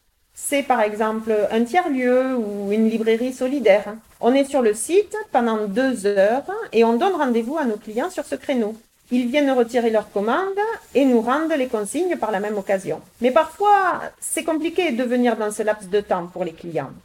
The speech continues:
Alors, on a inventé le casier connecté. Faut vous imaginer une armoire réfrigérée, abritée sous un abri en bois. C'est à peu près la taille d'un abribus. Et cette armoire, elle contient neuf petites cases.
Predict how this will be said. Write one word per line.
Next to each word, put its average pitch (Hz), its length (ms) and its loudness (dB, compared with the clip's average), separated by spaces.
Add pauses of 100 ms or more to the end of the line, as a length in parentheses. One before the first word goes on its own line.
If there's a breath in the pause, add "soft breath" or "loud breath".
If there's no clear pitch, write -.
(160)
Alors, 339 420 6 (220)
on 240 140 4
a 233 60 4
inventé 240 680 2 (220)
le 208 160 0
casier 285 680 0 (240)
connecté. 262 500 -2 (180)
Faut 359 140 0
vous 349 180 0
imaginer 294 1040 0
une 320 160 2
armoire 269 800 2 (300)
réfrigérée, 277 1080 -2 (260)
abritée 254 760 0 (180)
sous 233 200 -4
un 220 140 0
abri 214 420 0
en 185 80 -2
bois. 185 560 0 (160)
C'est 262 80 -2
à 247 40 0
peu 294 120 -2
près 320 160 -2
la 247 100 4
taille 247 220 0
d'un 214 160 -4
abribus. 196 720 -8 (140)
Et 254 100 2
cette 302 180 0
armoire, 285 460 2
elle 277 160 0
contient 294 400 -2 (160)
neuf 370 340 0
petites 294 380 -8
cases. 165 380 -2